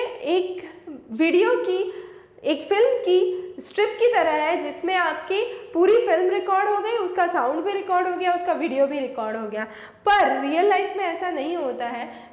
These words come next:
सिर्फ तीन percent cases ऐसे हैं जहाँ पर brain stimulate करता है memory like experiences को पाने के लिए। तो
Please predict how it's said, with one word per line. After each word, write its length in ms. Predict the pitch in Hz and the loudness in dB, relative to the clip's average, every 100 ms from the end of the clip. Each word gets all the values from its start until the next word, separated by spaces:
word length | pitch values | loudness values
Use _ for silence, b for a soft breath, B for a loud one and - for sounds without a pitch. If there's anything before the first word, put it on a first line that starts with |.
| - | 2
सिर्फ 260 | 427 - | 2 2
तीन 240 | 381 466 554 | 0 2 2
percent 440 | 494 427 440 415 | 2 2 0 0
cases 340 | 381 349 370 370 | -2 -2 -2 0
ऐसे 280 | 285 339 | 0 0
हैं 280 | 359 349 311 | 0 2 0
जहाँ 180 | 311 269 269 | 0 0 2
पर 100 | 330 | -2
brain 360 | 269 285 330 349 | 0 -2 -2 -4
stimulate 540 | - 294 311 359 349 | -4 -4 -2 -2 -2
करता 260 | 247 233 262 | -6 -4 -2
है 160 | 311 | -2
memory 360 | 294 247 262 285 | -2 -2 -2 -2
like 260 | 285 277 | -4 -4
experiences 680 | 262 - - 240 247 240 262 | -8 -14 -10 -4 -4 -4 -8
को 100 | 311 | -6
पाने 340 | 277 226 220 | -4 -4 -4
के 280 | 214 - - | -10 -12 -14
लिए। 80 | - - B B B B | -14 -16 B B B B
तो 100 | - | 2